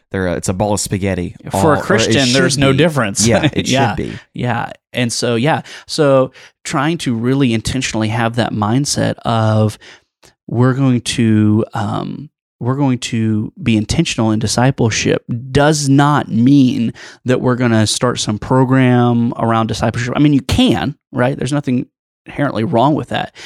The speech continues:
Speaker 2: But, uh, you know, being a, a healthy church means that we're discipling,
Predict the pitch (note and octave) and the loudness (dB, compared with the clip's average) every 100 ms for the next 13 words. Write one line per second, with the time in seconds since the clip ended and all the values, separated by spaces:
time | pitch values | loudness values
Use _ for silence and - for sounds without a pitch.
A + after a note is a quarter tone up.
0 | - - C3+ C3+ C3+ B2+ - _ - _ | -20 -12 -4 0 2 2 -2 _ -20 _
1 | - B2 G#2+ - C3 A#2+ A2+ A2 - B2+ | -4 -2 -2 -2 -2 0 0 0 -4 -6
2 | A2 C#3 C#3 C3 B2 A#2 A#2 - - A2 | 0 4 4 2 0 -2 -6 -8 -8 -6
3 | - - - D3 - A#2 - C#3+ A#2+ - | -4 -4 -2 -2 -2 -4 0 0 0 -4
4 | A#2+ A2+ A2+ A2 - A#2 A2+ A#2 G#2 A2 | -2 0 2 0 0 -2 0 0 0 -4
5 | - A2+ A#2+ A#2 G#2+ G#2 G#2+ G#2+ | -2 -2 -2 0 0 2 0 -2